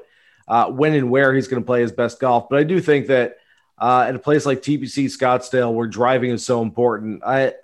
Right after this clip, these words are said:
I like him this week. Um, Matsuyama is a guy that I, he was my favorite outright last week, and, uh, I try not to jump too far off of the guys who,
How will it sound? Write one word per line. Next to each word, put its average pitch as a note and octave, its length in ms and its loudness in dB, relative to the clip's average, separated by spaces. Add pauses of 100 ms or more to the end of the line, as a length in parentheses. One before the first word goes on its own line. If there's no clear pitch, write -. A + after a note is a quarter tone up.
(100)
I C#3 180 -2
like C3+ 380 2
him C3+ 260 -2
this B2 260 -2
week. B2 420 -2 (460)
Um, G#2+ 480 -2
Matsuyama D3+ 540 2
is B2+ 100 0
a A2+ 40 -4
guy C3 160 2
that B2+ 120 2
I, C3 200 0
he D3 60 -2
was D3 100 -2
my B2 120 -2
favorite C3 320 2
outright B2+ 380 0
last C3+ 340 0
week, A#2+ 300 -2
and, A2+ 340 -2 (440)
uh, A#2+ 340 2
I B2 80 -10
try D#3+ 380 0
not D3+ 220 0
to C3 80 -8
jump C#3 400 -2
too D#3 220 -6
far C3+ 640 2
off C3+ 280 2
of A2+ 120 -4
the A#2 80 -6
guys A#2+ 460 0
who, B2 480 -2